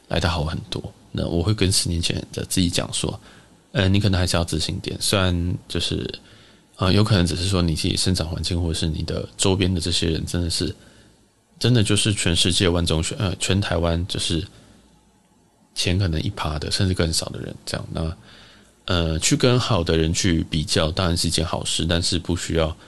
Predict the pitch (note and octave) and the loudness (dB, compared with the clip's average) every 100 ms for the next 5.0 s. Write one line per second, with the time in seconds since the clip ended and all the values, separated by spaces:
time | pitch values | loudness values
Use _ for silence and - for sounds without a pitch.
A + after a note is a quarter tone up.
0 | - - - _ _ E2 D#2+ F2+ F#2 - | -20 -20 -20 _ _ -2 -2 -6 -10 -18
1 | - - G#2 F#2 E2+ - - - - - | -4 2 2 2 0 -2 -8 -6 -8 -6
2 | - - - - - - - - - - | -8 -8 -8 -10 -12 -18 -18 -18 -20 -10
3 | - F2 A#2+ G#2+ F#2+ E2+ F#2 - F2 D#2+ | -2 0 2 2 0 -4 -6 -6 -6 -4
4 | F2 E2+ F#2 - E2+ E2 - E2 D#2+ | -4 -2 -2 -2 -2 0 0 0 -2